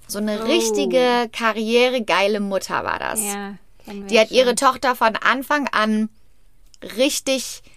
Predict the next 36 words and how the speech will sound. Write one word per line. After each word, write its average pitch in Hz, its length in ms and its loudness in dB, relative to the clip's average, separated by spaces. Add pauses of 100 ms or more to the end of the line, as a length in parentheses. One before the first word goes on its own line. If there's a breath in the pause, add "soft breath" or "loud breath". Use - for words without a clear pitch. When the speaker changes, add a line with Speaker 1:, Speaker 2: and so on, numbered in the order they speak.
(380 soft breath)
Speaker 1:
wollte, 233 300 2
dass 220 200 -2
die 233 120 -4
berühmt 214 480 -2
wird, 180 240 0
hat 214 180 -6
alles 233 280 2
getan. 190 560 0 (320 loud breath)
Als 214 280 2
Mary 240 320 2
Miles 220 320 2
Minter 233 280 -2
nur 220 220 -2
zehn 311 360 -2
Jahre 269 360 4
alt 196 200 -2
war, 190 120 -2
hat 190 120 -6
ihre 208 180 -4
Mutter 247 260 -2
die 226 100 -2
Geburtsurkunde 220 760 -2
so 214 220 -6
gefälscht, 247 580 -4 (480 loud breath)
dass 226 240 2
es - 220 -4
so 220 100 0
aussah, 233 300 2
als 196 180 -2
wäre 202 100 0
sie 196 120 -10
sechzehn, 202 540 -4
damit 180 280 -8
sie 185 200 -10
arbeiten 202 460 0
durfte. - 540 -8